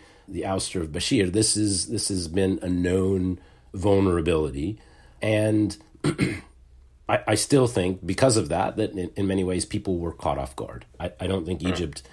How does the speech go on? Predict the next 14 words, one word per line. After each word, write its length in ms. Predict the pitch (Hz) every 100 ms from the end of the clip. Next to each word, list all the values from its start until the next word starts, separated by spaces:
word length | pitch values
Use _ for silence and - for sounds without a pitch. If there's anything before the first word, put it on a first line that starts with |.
| - - -
had 200 | 101 90
a 40 |
sense 320 | - 98 95
that 140 | 82 76
this 180 | 90
was 240 | 87 80 73
inevitable. 760 | 87 143 131 117 110 104 101 - - - - -
The 120 | 101
risks 720 | 95 120 120 - - - - -
and 160 | 95 95
stakes 440 | - 117 110 -
were 160 | 95 95
so 280 | - 101 92
high 500 | 143 127 107 98